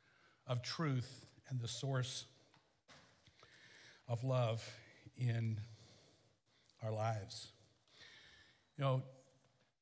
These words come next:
first verse jumps us right in, in First John chapter four. Follow along with this. It may not be listed in your handout, but it's up here. "Beloved, do not believe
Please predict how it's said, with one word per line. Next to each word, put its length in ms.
first 380
verse 580
jumps 320
us 200
right 320
in, 360
in 120
First 360
John 380
chapter 340
four. 400
Follow 340
along 240
with 160
this. 320
It 120
may 100
not 160
be 120
listed 360
in 140
your 100
handout, 500
but 120
it's 160
up 140
here. 340
"Beloved, 640
do 220
not 480
believe 640